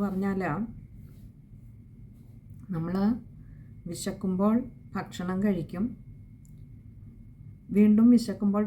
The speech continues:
വീണ്ടും ഭക്ഷണം കഴിക്കും. പക്ഷെ ഭക്ഷണം കഴിക്കാൻ ഇല്ലാത്ത ഒരവസ്ഥ വരുമ്പോൾ ആ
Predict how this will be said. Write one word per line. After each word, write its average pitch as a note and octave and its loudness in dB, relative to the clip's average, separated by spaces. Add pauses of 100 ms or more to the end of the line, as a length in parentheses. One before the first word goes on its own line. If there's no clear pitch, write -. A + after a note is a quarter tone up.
വീണ്ടും F#3+ 2 (100)
ഭക്ഷണം F#3+ -6
കഴിക്കും. F3 -4 (580)
പക്ഷെ G#3 0 (120)
ഭക്ഷണം A#3 4
കഴിക്കാൻ A#3 6 (100)
ഇല്ലാത്ത G#3+ 2 (100)
ഒരവസ്ഥ G3 -2 (120)
വരുമ്പോൾ E3 -2 (1160)
ആ - 8